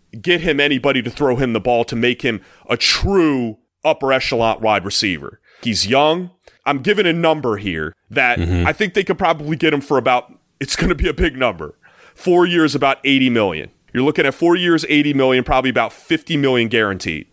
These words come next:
Speaker 1: That's gonna be your big spending, but it's a hell of a lot less than what you were going for with fucking Cooper last year.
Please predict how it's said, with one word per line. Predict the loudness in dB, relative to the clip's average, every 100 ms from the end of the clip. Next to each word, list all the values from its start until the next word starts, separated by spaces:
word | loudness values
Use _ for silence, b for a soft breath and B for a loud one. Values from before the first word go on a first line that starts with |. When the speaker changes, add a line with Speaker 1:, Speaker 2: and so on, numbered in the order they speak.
| b b
Speaker 1:
That's | 0 0
gonna | -2 -2
be | 0
your | 0
big | 0 -2
spending, | -2 -2 0
but | 0
it's | -2 -2
a |
hell | -2 0 2
of |
a | 2
lot | 2 2
less | 2 0
than | 0 0
what | 0
you | -2
were | 0
going | 2 2
for | 0 0 0
with | 0
fucking | -2 -2 -2
Cooper | -4 -2 -2
last | -2 -4 -4 -8
year. | -12